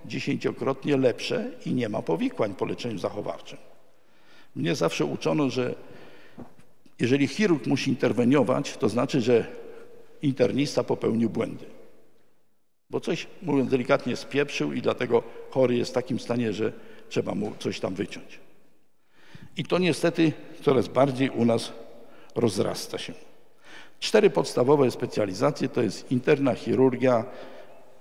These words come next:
choroby dziecięce, czyli pediatria i położnictwo, ginekologia. I praktycznie ci czterej specjaliści załatwiali całą sprawę. Na czym polega problem znowuż?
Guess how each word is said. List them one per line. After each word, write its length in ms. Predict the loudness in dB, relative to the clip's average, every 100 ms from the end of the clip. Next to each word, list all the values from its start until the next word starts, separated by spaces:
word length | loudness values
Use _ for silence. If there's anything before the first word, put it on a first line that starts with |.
| -4
choroby 340 | 2 4 2
dziecięce, 560 | -2 -2 0 0 -2 -4
czyli 180 | -4 -4
pediatria 680 | -2 2 2 2 0 0 0 -6
i 140 | -2 0
położnictwo, 600 | 2 2 0 -4 -4 -4
ginekologia. 800 | -2 -2 0 -2 -4 -10 -12 -12 -12 -12 -4
I 120 | -4
praktycznie 800 | -2 -4 2 2 2 -2 -4 -4 -10 -18 -20 -18 -12
ci 160 | -10
czterej 500 | -6 0 2 4 2 -6
specjaliści 680 | -4 -4 0 -2 -2 -4 -2
załatwiali 580 | 0 0 0 -2 -2
całą 260 | -4 -4 -4
sprawę. 440 | -4 -6 -4 -6 -10 -18 -18 -18 -20 -20 -20 -20 -20 -20 -20 -20 -20 -20 -20 -20 -18 -16 -16 -18 -20 -20 _ _ -6
Na 160 | -2
czym 160 | 4 4
polega 440 | 6 6 6 4 2 -6 -10 0
problem 460 | 6 8 6 -2
znowuż? 520 | -4 -6 -8 -10 -12